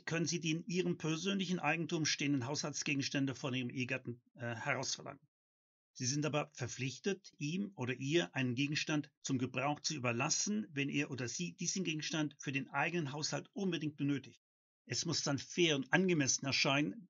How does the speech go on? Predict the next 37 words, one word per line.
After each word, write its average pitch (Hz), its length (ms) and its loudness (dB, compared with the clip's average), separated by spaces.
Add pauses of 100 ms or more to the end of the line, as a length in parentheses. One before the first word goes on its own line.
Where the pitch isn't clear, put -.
diesen 170 300 -2
Gegenstand 147 600 0
zu 156 120 -2
überlassen. 143 500 -2 (460)
Die 147 80 0
Zuordnung 202 580 2
hat 151 100 0
aber 151 140 2
nur 156 160 2
vorläufigen 165 600 4
Charakter, 175 540 -2 (160)
da 131 120 -2
für - 100 -6
den 147 180 4
Zeitraum 151 440 0
der 143 100 -4
Trennung 151 320 2
noch - 180 -2
keine 156 460 2
endgültigen 143 580 0
Verhältnisse 123 520 -2
geschaffen - 400 -2
werden 104 180 -4
sollen. 95 320 -8 (960)
Erst 127 240 -4
ab - 80 -4
dem 135 160 2
Scha-, 147 260 2
Zeitpunkt 151 380 0
der 139 60 0
Scheidung 151 500 0 (140)
sollten 135 320 -2
Sie 143 80 -2
eine 135 160 0
endgültige 143 520 0
Regelung 131 300 2
finden, 160 460 -4